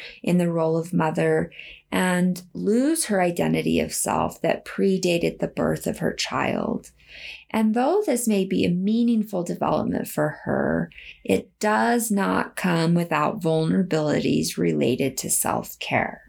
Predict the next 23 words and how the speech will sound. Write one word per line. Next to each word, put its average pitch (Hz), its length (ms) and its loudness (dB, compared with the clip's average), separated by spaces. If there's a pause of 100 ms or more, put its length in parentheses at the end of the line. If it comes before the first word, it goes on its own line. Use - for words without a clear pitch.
(260)
And 190 200 0
so 196 120 2
we 196 200 0
just, 226 580 -2
we 202 280 2
want 208 460 2
to 196 240 2
acknowledge 170 800 0
those 196 260 0
vulnerabilities, 190 1300 0 (440)
and 180 220 2
we 180 100 2
want 180 300 2
to - 80 2
think 92 340 0
about 156 340 -2
how 208 460 0
can 214 460 2
we 180 240 2
protect 202 680 -2
against 185 400 0
these 170 260 2
vulnerabilities. 160 1120 0